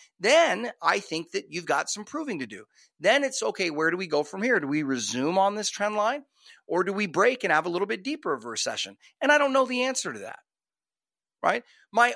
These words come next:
odds are thought is I think you could break that support line, that trend line we were on for fifteen years, but I think the Fed would be pretty clo-, quick to the trigger.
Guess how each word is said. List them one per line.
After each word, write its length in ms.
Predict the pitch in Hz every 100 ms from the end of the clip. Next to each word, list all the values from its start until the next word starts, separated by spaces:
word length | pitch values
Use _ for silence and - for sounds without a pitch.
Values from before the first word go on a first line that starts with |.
| -
odds 400 | 220 277 269 202
are 240 | 220 208
thought 360 | 175 175 170 214
is 120 | 180
I 80 | 190
think 160 | 214 208
you 80 |
could 160 | 175 135
break 460 | 123 143 175 180 -
that 220 | 160 147
support 480 | - 139 - 151 143
line, 280 | 139 185
that 160 | 160 139
trend 240 | - 147
line 200 | 147 147
we 80 | 143
were 120 | 135
on 140 | 131 139
for 80 | 139
fifteen 460 | - 143 - 135 131
years, 280 | 123 240
but 120 | 247 240
I 80 |
think 140 | 226 196
the 60 |
Fed 220 | 170 160 160
would 100 | 143
be 120 | 139
pretty 260 | - 147 -
clo-, 220 | 139 147 _ _ _ -
quick 280 | 185 185 -
to 100 | 156
the 80 |
trigger. 480 | 139 - 147 190 262